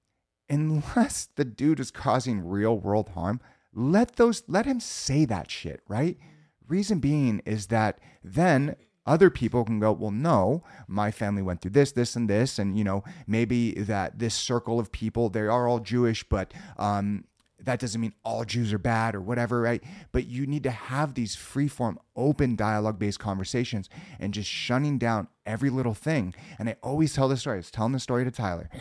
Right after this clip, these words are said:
um, where back in the fifties, right, uh, the A L C U, right, which was run by Jewish, uh, by, by Jewish people. Um, I believe it was the K K K.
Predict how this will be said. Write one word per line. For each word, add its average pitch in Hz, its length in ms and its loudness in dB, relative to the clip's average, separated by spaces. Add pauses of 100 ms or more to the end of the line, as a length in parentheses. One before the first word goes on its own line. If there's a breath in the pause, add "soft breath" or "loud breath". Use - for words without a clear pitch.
(320 loud breath)
um, 104 440 4 (260 loud breath)
where 113 460 4 (880 loud breath)
back 120 260 6
in 160 100 2
the 185 60 2
fifties, 117 640 0 (200)
right, 101 260 2 (300)
uh, 98 540 4 (240)
the 107 200 -2
A 110 160 2
L 123 120 4
C 147 320 0
U, 107 240 2 (140)
right, 95 260 -2
which - 200 -8
was 95 280 -6 (320)
run 90 160 -6
by 101 160 0
Jewish, 113 360 -2 (100)
uh, 85 160 -4 (320)
by, 92 140 -4
by 92 180 -4
Jewish 101 240 -2
people. 95 340 -4 (400 loud breath)
Um, 98 580 4 (840)
I 107 80 -6
believe 104 300 0
it 104 120 -2
was 95 440 0
the 101 100 -8
K 98 220 -2
K 87 160 -4
K. 120 600 6